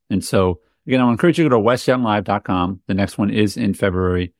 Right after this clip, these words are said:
uh, and would, would love for you to transform many of the habits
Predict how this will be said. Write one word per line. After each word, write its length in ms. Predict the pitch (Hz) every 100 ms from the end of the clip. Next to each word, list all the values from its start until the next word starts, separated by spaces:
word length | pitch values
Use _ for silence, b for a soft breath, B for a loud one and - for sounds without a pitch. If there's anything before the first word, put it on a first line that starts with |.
| _ _ _
uh, 320 | - 92 85 95
and 540 | 95 85 82 82 82 -
would, 220 | 104 90 _ -
would 220 | 101 87 -
love 360 | 104 101 107 98
for 100 | 98
you 260 | 98 95
to 240 | 95 - 92
transform 920 | - 110 98 - - 113 95 110 123 _ _ _ _ _ _ _
many 400 | 104 98 143 196
of 60 | 117
the 80 |
habits 540 | 95 82 78 - -